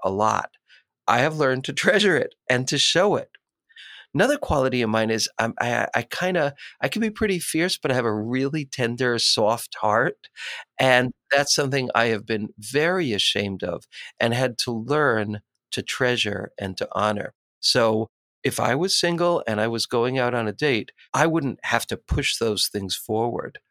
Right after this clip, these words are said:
but I would show them and I would keep an eye open. Does the person get it? They don't have to be like me, but they have to create a safe space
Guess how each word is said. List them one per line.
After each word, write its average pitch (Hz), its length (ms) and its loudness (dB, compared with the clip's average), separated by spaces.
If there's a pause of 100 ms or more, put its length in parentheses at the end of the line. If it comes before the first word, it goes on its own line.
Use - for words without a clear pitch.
(140)
but 131 120 0
I 156 100 4
would 180 160 -2
show 135 380 2
them 98 300 -4 (280)
and 117 160 2
I 127 80 2
would 120 160 -2
keep 139 240 -8
an 107 160 -2 (120)
eye 135 500 0
open. 101 580 -6 (340)
Does 110 200 2
the 117 80 -4
person 127 640 -2
get 110 260 -2
it? - 220 -6 (220)
They 160 100 4
don't 175 140 2
have 165 160 -2
to 139 100 -2
be 170 240 -2
like 233 340 0
me, 156 320 -2 (160)
but 139 140 2
they 147 100 4
have 147 200 2
to 147 60 -2
create 139 300 -2
a 110 60 0
safe 135 480 0
space - 840 -2